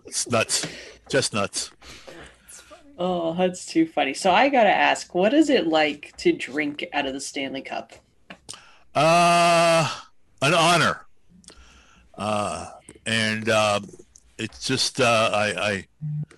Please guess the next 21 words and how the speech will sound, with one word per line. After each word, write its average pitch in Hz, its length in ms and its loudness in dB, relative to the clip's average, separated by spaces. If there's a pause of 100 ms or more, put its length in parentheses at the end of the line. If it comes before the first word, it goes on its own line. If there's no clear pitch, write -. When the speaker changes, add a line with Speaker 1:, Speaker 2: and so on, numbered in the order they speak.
(480)
Speaker 1:
I, - 40 -18
uh, 80 220 -14 (560)
I, 107 220 -12 (440)
in 160 160 2
the 170 100 4
room 175 300 4
after 151 240 2
the 123 120 0
first - 340 0
cup, 123 260 2
we 101 100 -4
won 123 200 0
the 110 60 -2
first 123 300 0
one 120 120 -2
at 104 100 0
home, 101 420 0
May 110 180 0
nineteenth 113 480 -2
of 90 60 -8
seventy-four. 101 680 -4